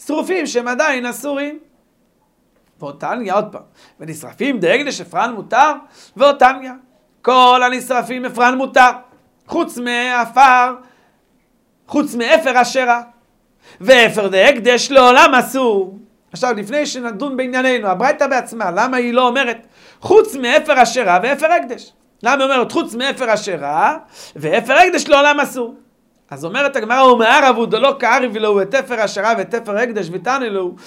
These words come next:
משום דה אשרה יש לה בטלה בעכו"ם, אם גוי יבטל את זה, זה בטל. הקדש אין לו בטלה עולמית,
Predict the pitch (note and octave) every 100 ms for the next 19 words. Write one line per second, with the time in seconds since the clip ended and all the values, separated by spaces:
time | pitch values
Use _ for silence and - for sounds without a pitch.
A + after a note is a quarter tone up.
0 | - - A#3+ B3 D4+ C4+ C4 B3 B3 C#4+
1 | C4+ B3+ C#4 A#3 A#3 A3+ A3 A#3+ G#3+ B3
2 | A3 G3 F3 A3+ B3 G#3 G3+ B3 G#3 F3+
3 | E3+ F#3 F#3 B3 - _ _ - - D4+
4 | C#4 B3+ D4 C#4 C#4 B3 A3+ A3 A3+ A3+
5 | G#3+ F#3+ -